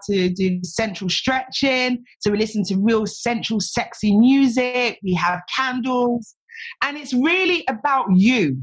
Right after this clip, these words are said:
It's about getting in con-, connection with yourself again and unlocking your feminine divine power and just hugging yourself and just seeing yourself look beautiful and feel beautiful. And I feel like a lot of women,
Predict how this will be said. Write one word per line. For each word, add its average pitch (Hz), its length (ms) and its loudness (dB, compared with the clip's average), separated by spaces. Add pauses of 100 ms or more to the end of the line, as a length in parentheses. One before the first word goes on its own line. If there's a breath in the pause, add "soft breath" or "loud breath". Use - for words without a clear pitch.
(1600 loud breath)
It's 214 140 -2
about 226 380 0 (240)
getting 262 360 -2
in 247 220 2
con-, - 200 -2 (120)
connection 247 500 0
with 208 120 2
yourself 247 720 -4
again 165 540 0
and 185 260 -2
unlocking 226 540 -2
your 185 380 0
feminine 220 320 -2
divine 202 420 -2
power 220 480 -2 (400 loud breath)
and 311 140 -2
just - 140 0 (240)
hugging 403 360 0
yourself 226 640 -2
and 240 140 2
just 311 280 -4 (320 loud breath)
seeing 453 440 0
yourself 277 480 -2 (220)
look 220 420 4
beautiful 208 600 2
and 180 320 -4 (120)
feel 359 240 0
beautiful. 180 640 2 (280 loud breath)
And 262 140 -2
I 277 100 -2
feel 302 200 -2
like 294 220 -2
a 247 60 0
lot 320 280 2
of 285 100 -6
women, 254 500 0